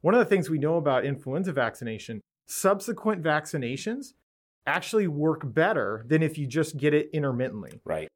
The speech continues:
Speaker 1: Like, I'll have some patients that'll be like, "Well, I kinda wait and see if it's a bad year, and if it's bad year, and I'll get it, and if it's not a bad year, I won't." And the data actually says if you get the flu shot every year, it's more effective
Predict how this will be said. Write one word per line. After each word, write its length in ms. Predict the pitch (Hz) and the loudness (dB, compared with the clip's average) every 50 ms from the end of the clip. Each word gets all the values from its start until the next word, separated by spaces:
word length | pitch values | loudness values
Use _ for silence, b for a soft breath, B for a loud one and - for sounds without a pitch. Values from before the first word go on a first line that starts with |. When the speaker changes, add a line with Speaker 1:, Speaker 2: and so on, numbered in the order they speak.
| _ - | _ -2
Speaker 1:
Like, 160 | 151 151 151 | -2 0 2
I'll 180 | 160 170 208 240 | 2 2 4 4
have 100 | 196 135 | 2 0
some 180 | - 208 220 214 | 0 -2 -2 0
patients 420 | - 170 160 143 - 160 135 - | 0 0 0 0 0 -4 -4 -2
that'll 140 | 160 147 131 | -2 -2 0
be 140 | 127 139 139 | 2 2 2
like, 240 | 131 123 123 - | 2 2 0 2
"Well, 240 | 180 208 214 220 208 | 4 4 6 6 4
I 80 | 208 208 | 4 2
kinda 180 | 208 226 247 | 2 2 4
wait 160 | 226 220 214 208 | 6 6 6 4
and 100 | 180 156 | 2 -2
see 160 | - 196 190 | -2 -2 -2
if 120 | 180 151 | 0 0
it's 120 | 175 - 151 | 0 0 0
a 40 | |
bad 340 | 131 - 151 156 156 160 151 | 0 2 4 4 4 2 0
year, 240 | 143 151 151 151 151 | 0 -2 0 0 0
and 80 | 151 147 | -2 -2
if 100 | 135 147 | -2 -4
it's 120 | 135 - | -6 -2
bad 280 | - 175 165 165 165 151 | 0 2 2 2 2 0
year, 120 | 156 156 | 0 0
and 80 | 147 135 | 0 0
I'll 80 | 123 | -2
get 200 | 107 139 143 139 | 0 0 0 2
it, 120 | 143 139 139 | 4 2 2
and 100 | 135 139 | 0 -2
if 100 | 120 139 | -4 -4
it's 140 | 139 - | -4 0
not 140 | 170 160 156 | 0 0 0
a 40 | 147 | 2
bad 220 | 131 135 131 120 | 0 0 -2 0
year, 220 | 113 120 113 110 107 | -2 -2 -2 -2 -2
I 20 | |
won't." 440 | 104 104 120 139 135 117 110 104 - _ _ _ _ _ _ _ - | -4 -4 -4 -2 -2 -2 -4 -6 -8 _ _ _ _ _ _ _ -2
And 100 | - 175 | 0 2
the 80 | 175 160 | 2 4
data 300 | 127 160 165 214 247 226 | 4 4 4 4 4 4
actually 420 | 156 135 131 123 - - 131 117 | 2 2 0 -2 -2 -6 -6 -6
says 400 | 107 - - 131 117 117 113 113 | -6 -4 -2 -2 -2 -2 -4 -4
if 180 | - 139 - - | -6 -10 -8 -6
you 140 | 143 165 208 | -4 -4 -2
get 160 | 208 269 - | -2 -2 0
the 80 | - 160 | -2 -2
flu 180 | 165 190 214 | -2 -2 -6
shot 300 | 190 - 202 165 - - | -2 0 0 0 0 0
every 300 | 127 135 139 170 196 202 | -4 -4 -2 -4 -4 -2
year, 260 | 208 214 233 262 247 - _ _ - | -2 -4 -4 -4 -8 -12 _ _ -2
it's 200 | 190 180 - - | -2 -2 -2 -2
more 320 | 143 151 180 214 214 170 | 0 2 4 4 4 4
effective 720 | 117 - - - 180 240 - - - 127 113 107 110 117 _ | 2 0 0 0 0 0 0 -2 -6 -4 -4 -4 -6 -8 _